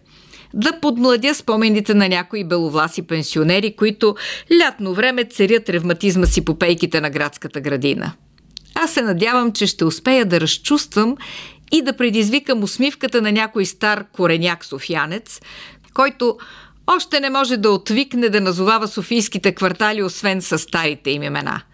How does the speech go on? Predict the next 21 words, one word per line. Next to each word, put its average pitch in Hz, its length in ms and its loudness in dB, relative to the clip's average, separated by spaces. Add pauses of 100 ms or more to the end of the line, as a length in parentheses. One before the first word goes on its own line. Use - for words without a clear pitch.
(300)
Баш 175 360 -2
чешма, 254 500 -2 (140)
Перловец, 226 720 -2 (360)
Куру 196 320 4
чешме, 262 560 0 (300)
Буката, 240 800 0
Драс 180 420 0
махала, 208 500 0 (140)
Кюлюците, 185 720 2
Хамбарите, 180 880 0
Чир 190 260 2
махала, 220 520 2 (400)
Черната 277 540 0
джамия, 226 480 2
Лигина 220 440 0
махала, 180 480 0
Ючбунар 254 800 -4 (140)
и 247 160 -4
прочие. - 600 -2 (720)
И 180 160 0
тази 269 560 0